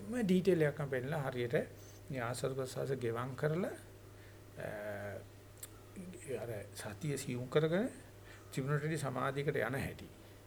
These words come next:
ඒකෙදි කඩනවා චක්‍ර උපචාර සමාධියේදී මේක ඉස්සල්ලාම වතාවට යෝගාචරය දකිනවා.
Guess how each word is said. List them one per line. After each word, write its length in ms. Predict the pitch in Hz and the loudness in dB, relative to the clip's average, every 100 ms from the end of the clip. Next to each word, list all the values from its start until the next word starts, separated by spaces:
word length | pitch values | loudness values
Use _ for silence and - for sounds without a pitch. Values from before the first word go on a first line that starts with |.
| - - - - - - | -18 -18 -18 -18 -16 -2
ඒකෙදි 400 | 135 139 165 175 | 0 2 4 4
කඩනවා 420 | - 131 139 170 | 4 2 2 0
චක්‍ර 380 | 156 127 - 185 95 180 - - - - - - - - - - - | 0 -2 0 0 2 0 -6 -14 -16 -18 -18 -18 -18 -18 -18 -18 -10
උපචාර 400 | - - 147 147 | -6 -2 2 4
සමාධියේදී 640 | 151 156 165 170 175 185 170 | 4 2 2 0 2 0 2
මේක 160 | 170 | 2
ඉස්සල්ලාම 460 | 170 147 156 156 160 | 2 4 6 6 6
වතාවට 340 | 156 160 160 | 6 6 6
යෝගාචරය 500 | 151 143 139 131 147 | 4 4 4 4 2
දකිනවා. 380 | 123 101 - - | 2 -2 -6 -10